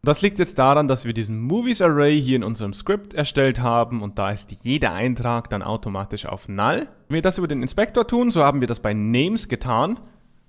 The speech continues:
dann bekommen wir eine leere Zeichenkette zurück. Ganz wichtig, beim Erstellen des Arrays sollte dir klar sein, wie viele Stellen du benötigst. Also wie viele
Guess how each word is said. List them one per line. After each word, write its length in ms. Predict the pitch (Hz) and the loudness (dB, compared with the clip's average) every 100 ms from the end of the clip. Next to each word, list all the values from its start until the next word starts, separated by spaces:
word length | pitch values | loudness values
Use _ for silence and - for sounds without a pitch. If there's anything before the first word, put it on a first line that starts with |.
| _ | _
dann 160 | 123 131 | -2 0
bekommen 420 | 131 127 131 120 | 0 -2 -2 0
wir 200 | 117 - | -4 -4
eine 180 | 113 110 | -6 -6
leere 520 | 101 107 123 123 98 | -4 2 4 2 -2
Zeichenkette 600 | - 92 - - - - | -12 -12 -14 -18 -16 -16
zurück. 460 | - - - - - _ _ _ _ _ _ - | -16 -18 -20 -20 -20 _ _ _ _ _ _ -4
Ganz 260 | 135 196 | -2 0
wichtig, 360 | 190 214 156 - | 0 0 -4 -2
beim 180 | 123 127 | -2 0
Erstellen 640 | 127 - - 131 156 220 | -2 -4 0 2 2 2
des 220 | 208 175 | 0 0
Arrays 560 | - 120 120 147 185 - | -2 -2 2 2 0 -2
sollte 220 | 165 160 | -4 -4
dir 200 | 139 135 | -2 -4
klar 400 | - 127 110 143 | -4 -4 -2 -2
sein, 320 | 190 208 185 | -2 -4 -4
wie 140 | 147 170 | -6 -8
viele 340 | - 180 165 | -6 -2 -2
Stellen 500 | - - 143 160 175 | -2 -2 0 2 0
du 100 | 165 | -2
benötigst. 760 | 147 135 131 135 98 - - - - - _ | -2 0 0 -2 -8 -10 -16 -18 -20 -20 _
Also 240 | - 117 | -6 -2
wie 80 | 135 | -2
viele 260 | 139 156 | -2 -2